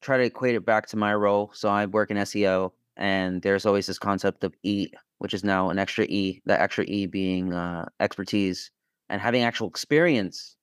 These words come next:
with the subject matter. So you can, and I've been playing around with Chat G P T and other tools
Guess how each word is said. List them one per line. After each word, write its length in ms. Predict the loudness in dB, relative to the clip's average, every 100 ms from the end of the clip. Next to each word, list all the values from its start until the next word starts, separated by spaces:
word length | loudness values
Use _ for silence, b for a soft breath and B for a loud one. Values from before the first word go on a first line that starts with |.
| _
with 280 | 0 0 0
the 60 | -12
subject 380 | 0 2 2 -2
matter. 340 | -4 -2 -6 _ _ _ _ -4
So 360 | 2 4 4
you 300 | 0 0 0
can, 400 | 0 0 0 -2
and 80 | -2
I've 120 | 0
been 100 | 0
playing 220 | -2 -2 0
around 340 | 2 2 0
with 140 | -4 _ _
Chat 180 | 0 0
G 80 | -2
P 120 | -6
T 280 | -2 0 2
and 100 | 2
other 160 | 0
tools 540 | -2 -2 0 -2 -6